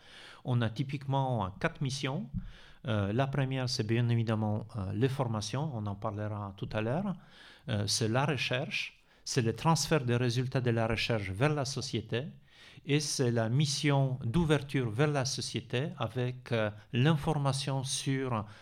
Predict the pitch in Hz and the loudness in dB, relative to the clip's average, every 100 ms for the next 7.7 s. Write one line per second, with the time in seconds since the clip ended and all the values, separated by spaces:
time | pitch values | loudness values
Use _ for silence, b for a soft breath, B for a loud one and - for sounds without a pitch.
0 | B 113 110 139 139 135 135 113 117 110 | B 0 4 6 6 2 0 0 0 0
1 | 104 95 - 165 - - 107 b b b | -2 -2 -4 -4 -6 -6 -8 b b b
2 | 110 95 107 147 139 - 120 110 107 104 | -4 -2 -2 -2 -2 -4 -4 -2 -2 -4
3 | 104 b - 113 127 131 123 127 123 - | -8 b -8 -2 -2 -4 -4 -2 0 -2
4 | - 113 113 - 110 - 107 110 131 139 | -2 -2 -2 -4 -4 -4 -4 -2 0 0
5 | 135 123 110 110 110 131 147 120 120 117 | 2 0 0 -2 -4 -4 -2 -2 0 0
6 | 110 107 120 107 110 117 117 123 117 107 | 0 -4 -6 -4 -4 -4 0 0 0 -2
7 | 107 101 98 131 175 131 107 | -2 -2 -4 -6 -4 -2 -4